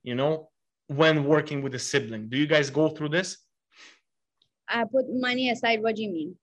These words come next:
Speaker 1: Meaning, like, you know, business is business, and the main objective of business is to make revenue, right? To make profits, you know? And sometimes, uh, at least that's what happened to me in the past, some decisions that I had to make would maybe put profits, you know, aside a little bit, but keep the relationship on a better note, you know?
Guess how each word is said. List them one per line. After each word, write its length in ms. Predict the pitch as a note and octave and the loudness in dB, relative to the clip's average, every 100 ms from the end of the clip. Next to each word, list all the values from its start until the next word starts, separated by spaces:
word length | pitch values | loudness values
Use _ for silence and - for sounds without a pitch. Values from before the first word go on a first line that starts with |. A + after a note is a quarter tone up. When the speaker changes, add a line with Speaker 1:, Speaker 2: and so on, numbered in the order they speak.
| _ F#3+ | _ 2
Speaker 1:
Meaning, 280 | A3+ A3 | 4 4
like, 360 | G#3+ G#3 F3 - - | 4 2 0 -6 -8
you 240 | F3+ F#3+ | -4 2
know, 100 | G3+ | 2
business 360 | D3+ A3+ G#3 F3+ | 4 2 2 0
is 100 | E3+ | 2
business, 380 | F#3 C#3 C3 D3 | 0 0 -2 0
and 120 | D3 | 0
the 140 | C#3+ D3+ | 0 0
main 180 | E3+ | 2
objective 440 | E3 C#3 E3+ E3+ D3 | 2 0 0 0 -2
of 140 | C#3 | 0
business 320 | D#3 D3+ C#3+ | 0 -2 -6
is 100 | D3 - | -8 -6
to 100 | D3 | -2
make 260 | D3 C#3 D#3+ | 0 2 2
revenue, 320 | D3+ C#3 B2+ | 0 0 -2
right? 200 | C3+ C3+ | -2 -2
To 80 | C#3 | -6
make 240 | C3 - | -6 0
profits, 400 | D3+ C3+ A2 - | 0 0 -4 -8
you 60 | B2+ | -4
know? 160 | D#3 | -2
And 180 | C#3+ C#3+ | 0 0
sometimes, 720 | - E3+ E3+ E3+ D#3+ - - _ D3 | 2 0 2 0 0 -6 -12 _ 2
uh, 240 | C#3+ C#3 D3 | 4 4 0
at 160 | D3+ | -2
least 180 | F#3 F3 | 0 0
that's 180 | F3+ F3 | 0 0
what 120 | D#3+ | 0
happened 260 | D#3+ D#3 C#3 | 0 -2 -8
to 80 | D3 | -6
me 80 | |
in 60 | C3 | -6
the 80 | B2+ | -2
past, 280 | F3+ F3+ - | 0 -2 -4
some 320 | - F#3 F3 D3 | -4 0 0 0
decisions 800 | C#3+ - A3+ F#3 C3 A#2+ - _ _ _ - | -2 0 -2 -2 -4 -6 -12 _ _ _ -8
that 200 | D3+ D3+ | 0 2
I 80 | D#3 | 4
had 220 | F3+ F3+ | 2 2
to 80 | D#3+ | 0
make 320 | D#3 C#3 - | 2 0 -2
would 200 | D3+ D3 | -4 -4
maybe 280 | D3+ E3 D3 | -2 -2 -2
put 380 | - D#3+ D3+ - | -2 -4 -4 -2
profits, 560 | D#3+ D#3 - C#3 - - | 0 2 0 -4 -6 -6
you 120 | D3+ | -2
know, 100 | C#3 | 0
aside 400 | C#3 - F3 F3 | 0 2 2 2
a 40 | D3 | 2
little 240 | D3 C3+ | 2 2
bit, 200 | C3 C3+ | -2 0
but 220 | C3 B2+ | -2 -2
keep 220 | D#3+ D#3+ | -6 -4
the 80 | C#3+ | -4
relationship 640 | C3+ D3+ F3+ D#3 C3+ C3+ B2+ | 0 2 2 -2 -4 -6 -4
on 120 | B2 | -4
a 40 | A#2+ | 0
better 300 | B2 A#2 A#2 | 2 2 -2
note, 300 | A2 A2 A2+ | -4 -8 -4
you 60 | |
know? 220 | A#2 C#3+ | -4 -4